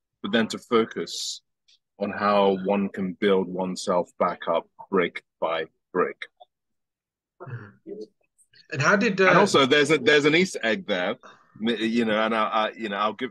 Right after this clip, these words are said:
Speaker 1: I'll give you a pass 'cause you're Ugandan, but you said Deo.
Speaker 2: <laughs>
Speaker 1: Now, the
Speaker 2: Yeah.
Speaker 1: Easter egg is if you listen to the scene where there's a voicemail, he gets two, two voicemails. One is from a man's voice,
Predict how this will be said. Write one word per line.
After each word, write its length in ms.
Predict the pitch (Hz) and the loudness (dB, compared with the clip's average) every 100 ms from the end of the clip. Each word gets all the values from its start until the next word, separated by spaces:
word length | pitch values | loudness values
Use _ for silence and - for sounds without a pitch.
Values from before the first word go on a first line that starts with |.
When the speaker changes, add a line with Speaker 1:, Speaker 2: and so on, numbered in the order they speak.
| 110 | -6
Speaker 1:
I'll 120 | 107 | -6
give 140 | 135 | -4
you 100 | 127 | -2
a 40 | 107 | -4
pass 300 | 123 98 - | -4 -8 -8
'cause 140 | 92 | -10
you're 140 | 95 95 95 | -6 -4 -2
Ugandan, 360 | 107 107 90 85 | -2 -2 -4 -8
but 100 | 95 | -8
you 100 | 107 | -2
said 180 | 131 - 120 | 0 2 4
Deo. 380 | 127 113 85 - | 4 4 0 -8
Speaker 2:
<laughs> 40 | - _ _ _ _ - | -18 _ _ _ _ -2
Speaker 1:
Now, 180 | 123 110 | 0 2
the 80 | |
Speaker 2:
Yeah. 120 | 131 202 | 2 0
Speaker 1:
Easter 280 | - 113 | -2 -4
egg 300 | 92 90 98 - _ _ 107 | -4 -6 -10 -18 _ _ -10
is 100 | 104 | -8
if 140 | 110 | -4
you 120 | 123 | -2
listen 300 | 135 202 220 196 | -2 -2 -4 -4
to 100 | 110 | -6
the 100 | 110 | -6
scene 280 | 147 131 | -2 -2
where 120 | 101 95 | 2 2
there's 180 | 95 | 0
a 60 | 90 | -4
voicemail, 580 | 101 143 143 101 82 82 | -2 -2 -2 -4 -4 -2
he 100 | 117 | 0
gets 260 | 135 - - | 0 0 0
two, 220 | 175 151 - | 0 0 -8
two 400 | - 180 180 165 139 | 0 2 2 0 2
voicemails. 600 | 135 - - - - - _ _ _ _ _ - | 0 0 -4 -6 -10 -20 _ _ _ _ _ -6
One 440 | 120 156 202 208 - | 0 2 0 -2 -4
is 460 | 104 98 95 87 | -2 0 -2 -4
from 380 | - 101 95 90 - 104 | -10 -8 -8 -10 -10 -4
a 60 | |
man's 360 | 101 104 101 92 | 0 0 0 -2
voice, 520 | 80 80 123 - - | -4 -4 -4 -8 -14